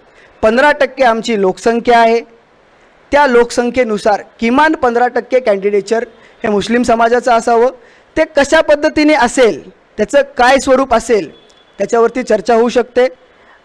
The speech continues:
त्यामुळे त्या, त्याच्यावरती चर्चेतनं मार्ग काढून ते ठरवलं जाऊ शकतं. पण हा विषय समाजाचा ज्वलंत आणि प्रत्येक शहरात, प्रत्येक गली मोहल्ल्यामध्ये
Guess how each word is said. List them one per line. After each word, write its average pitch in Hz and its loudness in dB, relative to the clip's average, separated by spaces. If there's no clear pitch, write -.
त्यामुळे 220 2
त्या, 214 -2
त्याच्यावरती 233 -2
चर्चेतनं 262 -2
मार्ग 226 0
काढून 226 0
ते 233 -2
ठरवलं 220 0
जाऊ 240 0
शकतं. 240 -2
पण 214 -2
हा 254 2
विषय 254 0
समाजाचा 233 -2
ज्वलंत 208 -2
आणि 196 -4
प्रत्येक 220 -2
शहरात, 226 0
प्रत्येक 226 -2
गली 208 -2
मोहल्ल्यामध्ये 247 0